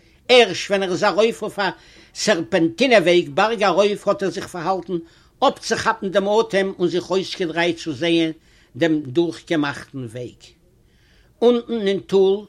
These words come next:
ביים שיידוועג, האט ער באמערקט דעם טונקעלן פונקט פון דעם סוחר אויף זיין פערד. ער האט נישט געריטן, קיין ארעכעלייס. ארטאפאנוס האט א קלאפ געטון, זיין פערד אין קארק און זיך געווענדט צו אים.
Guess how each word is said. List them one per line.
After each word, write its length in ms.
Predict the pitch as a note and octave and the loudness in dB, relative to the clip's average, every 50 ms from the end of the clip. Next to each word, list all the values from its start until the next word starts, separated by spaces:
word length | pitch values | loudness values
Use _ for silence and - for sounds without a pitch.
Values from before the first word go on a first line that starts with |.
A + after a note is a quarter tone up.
| _ - | _ -4
ביים 220 | D#3+ F3+ E3+ F3 | 0 0 0 0
שיידוועג, 600 | D#3 - - F#3+ F#3 F3+ E3 D3+ F3+ F3+ F#3 F3+ - _ _ _ _ - _ | -2 -2 -2 0 2 2 2 2 0 -2 -2 -4 -10 _ _ _ _ -18 _
האט 180 | - F#3 F3+ - | -4 -4 -2 0
ער 80 | G3+ F#3+ | -2 0
באמערקט 560 | E3+ G#3 G#3 G3+ G#3 A3+ A#3+ A3 - - A#3 | 0 0 0 2 2 2 2 0 -2 -4 -4
דעם 120 | A3 G3 | -4 -4
טונקעלן 680 | D#3+ - - B3 B3 B3 - - A#3 A3 G#3+ G#3+ G3+ F3+ - | -4 -4 -2 -2 -2 -2 -4 -4 -4 -4 -4 -6 -8 -10 -6
פונקט 300 | - A#3 A#3 A#3 A3+ - | -4 -4 -4 -4 -6 -10
פון 160 | - A3 G3 | -10 -8 -6
דעם 180 | G3 G3+ G3 F3+ | -6 -6 -6 -8
סוחר 480 | - - - G#3+ G#3+ G#3 - G3 G3+ | -8 -4 -2 0 0 0 0 -2 -2
אויף 280 | E3+ F#3+ F#3 E3 - - | -2 -2 -4 -4 -6 -6
זיין 240 | F3+ E3+ F3 F3 D#3 | -4 -4 -2 -2 -4
פערד. 440 | - - - F3+ F#3 F3 D3 B2 A2+ - _ _ _ _ _ _ _ _ _ _ _ _ _ _ _ _ _ | -6 -10 -8 -4 -4 -4 -4 -4 -8 -16 _ _ _ _ _ _ _ _ _ _ _ _ _ _ _ _ _
ער 160 | A#3 A#3 G#3+ | 2 4 4
האט 140 | A#3 A#3 - | 4 2 0
נישט 240 | A3+ - - - G#3 | -4 -8 -6 -4 -2
געריטן, 360 | G#3+ F#3+ A3+ G#3 G#3+ - F#3 | 0 0 0 -2 -2 -6 -8
קיין 260 | - - F3 F3+ E3+ | -8 -6 -4 -2 0
ארעכעלייס. 840 | E3 E3 D#3+ C#3 A#2+ - D#3 C#3+ D3 D3+ - - - - - - _ _ _ _ _ _ _ _ _ _ - | 0 -2 -2 -4 -8 -10 -10 -10 -10 -12 -14 -16 -20 -20 -20 -20 _ _ _ _ _ _ _ _ _ _ -4
ארטאפאנוס 680 | G#3+ G3 - - G3 F3+ - F3+ G3 G3 G3 F#3 - G#3 | -4 -4 -4 -4 -6 -6 -4 -4 -4 -2 -4 -4 -6 -8
האט 140 | F#3 - | -8 -8
א 80 | F3+ E3+ | -8 -10
קלאפ 320 | - - - G3 A#3 A3+ A#3 - - | -10 -6 -2 0 0 0 -2 -4 -6
געטון, 420 | A#3 G#3+ A3 - A3 G#3+ G#3+ G3 | -6 -6 -4 -6 -8 -6 -8 -6
זיין 280 | D3+ F#3+ G3 G3 G3 F3 | -4 -4 -4 -4 -4 -6
פערד 480 | - - - - G#3 G#3 G3+ G3 F#3 - - | -8 -12 -6 -4 -2 0 0 -2 -4 -6 -6
אין 100 | F3+ F3 E3+ | -8 -8 -6
קארק 380 | - D3+ G3+ D#3+ D#3+ E3+ E3 - _ _ _ _ _ _ _ _ _ | -6 -8 -6 -6 -6 -6 -8 -10 _ _ _ _ _ _ _ _ _
און 100 | - F3+ | 0 0
זיך 280 | F3 - E3+ D#3+ - - | 0 0 -4 -6 -4 -4
געווענדט 380 | F#3 C#3+ E3+ F3 E3 E3 D3+ - | -2 0 0 2 2 0 0 -2
צו 140 | - D#3 | -4 -4
אים. 260 | D#3 C#3 B2 G#2+ G#2 | -4 -4 -4 -8 -12